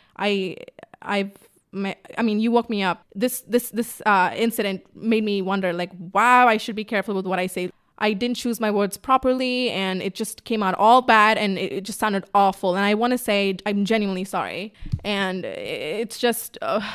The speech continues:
a series of <laughs> unfortunate events. Like, I just, I, I don't know what to say. I don't wanna delete the video and, like, run away and, like, hide and delete comments. I didn't do any of that. It's just, like, you can rip me as much as you want. I mean, I deserve it. So it's, it's, the comments are open. I, I, I, it's, it's terrible what I did.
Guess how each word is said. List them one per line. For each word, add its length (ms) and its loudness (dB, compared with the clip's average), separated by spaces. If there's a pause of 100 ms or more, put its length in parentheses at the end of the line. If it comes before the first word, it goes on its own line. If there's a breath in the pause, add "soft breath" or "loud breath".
(160 loud breath)
a 40 -10
series 520 -10
of 120 -12
<laughs> 40 -6
unfortunate 540 -8
events. 360 -4
Like, 220 -6
I 200 -4 (100)
just, 340 -12
I, 100 -6 (100)
I 80 -6
don't 100 -10
know 60 -10
what 100 -14
to 60 -20 (120)
say. 320 -6
I 40 6
don't 60 4
wanna 140 0
delete 240 -6
the 80 -6
video 280 -2
and, 120 -4
like, 140 -10
run 140 4
away 300 6
and, 80 2
like, 140 -6
hide 240 0
and 100 -2
delete 220 -2
comments. 320 -2
I 80 -2
didn't 240 -4
do 80 -4
any 200 -2
of 120 -6
that. 200 -2
It's 280 -10
just, 160 -8
like, 280 -8
you 160 -4
can 280 -2
rip 160 -8
me 140 -8
as 120 -12
much 140 -10
as 120 -12
you 80 -6
want. 220 -12
I 80 -6
mean, 160 -4
I 80 -4
deserve 320 -6
it. 140 -10
So 180 -4
it's, 300 -8
it's, 260 -12 (360 soft breath)
the 60 -16
comments 300 0
are 80 2
open. 300 -2
I, 260 -4 (420 soft breath)
I, 120 -6 (100)
I, 180 -10
it's, 440 -12 (200)
it's 140 -10
terrible 320 2
what 100 -2
I 60 -4
did. 240 -6